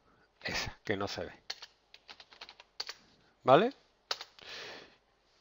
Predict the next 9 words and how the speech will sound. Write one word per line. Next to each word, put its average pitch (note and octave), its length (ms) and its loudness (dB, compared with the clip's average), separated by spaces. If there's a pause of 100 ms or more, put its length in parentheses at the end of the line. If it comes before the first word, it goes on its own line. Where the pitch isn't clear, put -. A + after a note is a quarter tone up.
(520)
Ahora A#2 320 8
pone C3+ 260 8
que A2 140 6
la G#2 180 10
contraseña G#2 600 0
de A#2+ 80 6
supervisor B2 720 6 (1000)
está - 260 12
set, - 320 -2